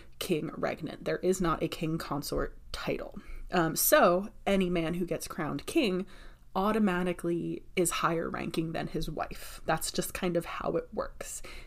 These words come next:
Even if that wife, like Jane Grey was, was the one who was the queen by right, the one who was born into the role. So historically, whenever this issue has arisen, the queen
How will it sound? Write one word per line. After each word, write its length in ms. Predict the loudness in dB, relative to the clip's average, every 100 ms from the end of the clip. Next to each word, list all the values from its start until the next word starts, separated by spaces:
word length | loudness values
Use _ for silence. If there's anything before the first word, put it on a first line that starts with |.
| -4 2
Even 340 | 4 4 2
if 360 | 4 4 2 -2
that 260 | 0 0 2
wife, 400 | 2 0 -2 0
like 240 | 0 2
Jane 280 | 2 2 2
Grey 200 | 0 -2
was, 360 | -2 -2 -4 -8 -16 -18 -18 -6
was 240 | 4 6 8
the 80 | 6
one 300 | 6 4 2
who 580 | 2 4 4 2 -4 -12 -20 -10 4
was 260 | 4 6
the 140 | 2 0
queen 460 | 2 4 6 6
by 160 | 2 0
right, 280 | -2 -4 -2
the 140 | 0
one 160 | 2 0
who 120 | 0
was 160 | -2 -4
born 680 | -2 0 2 0 -4 -6 -10 -14 -6
into 280 | -2 -2 -2
the 100 | -4
role. 300 | -4 -6 -8 -12 -16 -16 -16 -16 -18 -14 -4
So 240 | 6 6
historically, 840 | 8 2 4 2 2 2 0 0 -4 -18 -20 -20 -14 4
whenever 440 | 6 6 6 6
this 180 | 4 4
issue 280 | 2 2 0
has 200 | 0 0
arisen, 540 | 2 4 6 4 4 0
the 140 | -4
queen 600 | -2 0 2 4 4